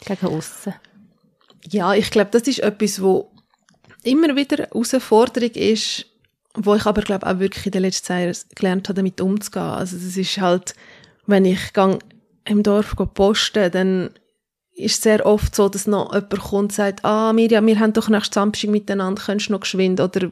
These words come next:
Speaker 2: «Wie
Speaker 1: Mhm.
Speaker 2: soll man das jetzt machen?» Oder, «Ah, Frau Pfarrer, es ist schön, seid ihr da, wisst ihr, ich kann euch schon lange mal erzählen.» Und dann kommt irgendwie,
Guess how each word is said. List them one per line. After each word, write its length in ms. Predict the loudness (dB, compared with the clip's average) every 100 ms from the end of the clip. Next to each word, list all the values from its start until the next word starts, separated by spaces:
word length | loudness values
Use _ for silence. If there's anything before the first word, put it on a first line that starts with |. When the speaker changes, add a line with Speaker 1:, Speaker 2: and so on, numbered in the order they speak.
| -4
Speaker 2:
«Wie 100 | -2
Speaker 1:
Mhm. 40 |
Speaker 2:
soll 120 | 2 2
man 120 | 2
das 120 | 0
jetzt 160 | -2 -2
machen?» 380 | 0 0 0 2
Oder, 340 | 0 2 0 -2 -14 -20 -18 -20 -20 -20 -20 _ _
«Ah, 300 | -2 -2 -2
Frau 160 | -6 -8
Pfarrer, 380 | -4 -2 -2 -4 -8 -14 -16 -12
es 80 |
ist 100 | -4
schön, 240 | 2 4 4
seid 240 | 0 -4
ihr 80 | -6
da, 220 | -2 -2 0
wisst 220 | -2 -2
ihr, 60 | -4
ich 80 | -2
kann 180 | 0
euch 120 | 0 0
schon 160 | 0
lange 200 | 0 2
mal 140 | 2 2
erzählen.» 720 | 2 2 -2 -4 2 4 4
Und 140 | 2
dann 100 | -2
kommt 300 | -2 -4 -2
irgendwie, 640 | -2 -2 -2 -2 0 0